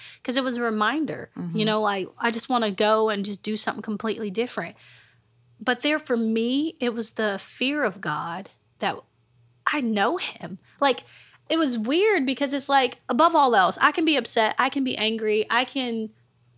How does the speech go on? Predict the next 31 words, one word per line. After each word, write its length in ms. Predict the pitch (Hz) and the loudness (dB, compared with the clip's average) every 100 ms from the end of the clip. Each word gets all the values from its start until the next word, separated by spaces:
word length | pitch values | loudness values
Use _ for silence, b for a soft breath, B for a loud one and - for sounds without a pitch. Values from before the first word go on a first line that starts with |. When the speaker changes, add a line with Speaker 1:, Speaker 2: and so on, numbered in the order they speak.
| _ _ _ | _ _ _
Speaker 1:
yell 300 | 208 220 247 | 2 4 6
at 160 | 254 - | 4 2
you, 540 | 240 247 254 247 247 - | 0 2 2 2 0 4
I 180 | 226 247 | 2 2
can 540 | - 214 202 185 - _ 254 | 0 -2 -2 -6 -10 _ -4
just 260 | 208 247 - | -2 0 0
about 280 | 240 220 - | 0 0 0
cuss 320 | 262 254 - | 0 0 0
and 100 | 220 | 0
do 100 | 240 | 2
everything 340 | 240 233 226 226 | 2 0 0 2
else. 200 | 247 - | 2 0
But 140 | 208 | -2
the 80 | 208 | 0
reality 540 | 202 226 294 240 208 | 2 4 2 2 0
is 200 | 190 190 - | -2 -4 -2
I 100 | 208 | -4
couldn't 300 | - 320 240 | -4 -4 -2
deny 280 | 214 208 214 | 2 2 0
that 160 | 196 | -2
he 120 | 214 208 | -6 -6
was 180 | 180 | -6
real. 300 | 175 185 - - | -6 -6 -6 -10
Speaker 2:
Yes. 640 | 156 151 156 147 - - - | -8 -8 -10 -12 -16 -6 0
Speaker 1:
And 160 | 233 | 2
so 160 | 233 254 | 2 0
for 160 | - 220 | 0 0
me, 600 | 220 285 285 220 226 - _ _ - | 2 2 2 2 -2 -8 _ _ -4
that 280 | 202 226 277 | 2 2 4
was 160 | 285 240 | 2 2
enough 800 | 208 196 226 233 214 - - | 0 2 4 4 2 -2 -12